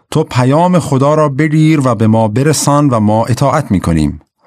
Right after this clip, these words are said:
خدا مستقیما با ما صحبت نکند، چون می‌ترسیم بمیریم.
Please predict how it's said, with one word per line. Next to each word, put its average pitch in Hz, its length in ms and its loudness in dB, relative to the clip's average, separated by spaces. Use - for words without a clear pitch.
خدا 160 420 0
مستقیما 127 680 0
با 123 260 0
ما 117 160 2
صحبت 107 460 -2
نکند، 117 520 0
چون 117 180 0
می‌ترسیم 117 880 2
بمیریم. 98 720 -2